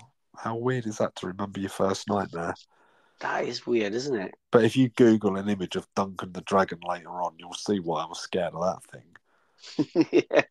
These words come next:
Speaker 2: Yeah. Everybody, anyone listening, Google Duncan the Dragon. I bet
Speaker 1: Kids,
Speaker 2: it's horrific.
Speaker 1: Kids T V, eighties,
Speaker 2: Seventies.
Speaker 1: Duncan the
Speaker 2: Oh, was it
Speaker 1: Dragon.
Speaker 2: eighties? <laughs>
Speaker 1: Oh, hang on, no, it would be the,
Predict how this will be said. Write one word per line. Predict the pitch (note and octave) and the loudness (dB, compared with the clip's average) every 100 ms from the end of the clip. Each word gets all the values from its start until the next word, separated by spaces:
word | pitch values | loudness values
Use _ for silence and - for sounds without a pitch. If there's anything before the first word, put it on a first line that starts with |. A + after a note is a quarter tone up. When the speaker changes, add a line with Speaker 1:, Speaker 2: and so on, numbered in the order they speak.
| _ _ | _ _
Speaker 2:
Yeah. | A2 G#2+ - - - - | 8 8 8 -4 -14 4
Everybody, | C3+ C#3+ C#3+ C#3 | 8 10 10 12
anyone | D3+ E3 E3 | 12 12 12
listening, | E3 D#3+ C3 A2+ | 10 8 6 4
Google | G2+ C3+ B2 A2 | 6 4 6 4
Duncan | - B2 C3 C3+ | 6 4 6 4
the | B2 | 6
Dragon. | B2 A#2 G#2 G2+ G2 _ _ _ _ _ _ | 8 8 8 2 0 _ _ _ _ _ _
I | - | 4
bet | A#2+ | 8
Speaker 1:
Kids, | G#2 | 8
Speaker 2:
it's | - | 6
horrific. | A2 G2+ G#2+ - A2+ | 0 2 2 4 4
Speaker 1:
Kids | - B2 A2 - | 4 0 0 -4
T | - G#2+ | 0 2
V, | G#2 F#2+ F#2+ F#2 F#2 - | 2 0 -2 -6 -10 4
eighties, | A2 G2 F#2 F#2+ F2+ F2 F2+ | 6 6 2 -2 -2 -4 2
Speaker 2:
Seventies. | A#2+ A#2 A#2 G#2 G#2 - | 4 4 4 6 6 2
Speaker 1:
Duncan | G2 G2+ | 0 4
the | |
Speaker 2:
Oh, | A#2+ | 6
was | B2 | 8
it | |
Speaker 1:
Dragon. | C3+ | 10
Speaker 2:
eighties? | B2+ G#2+ - - - - - - | 8 6 0 -10 -16 -20 -20 -4
<laughs> | A2 - G2+ - - - - _ | -2 2 2 2 0 -2 -4 _
Speaker 1:
Oh, | B2+ | 8
hang | D3+ F#3+ | 8 8
on, | C3 | 4
no, | E3 | 4
it | B2 | 4
would | A#2 - | 0 -6
be | A#2 A2+ A2 | -4 -4 -4
the, | A2 G#2+ A2 | -4 -2 -4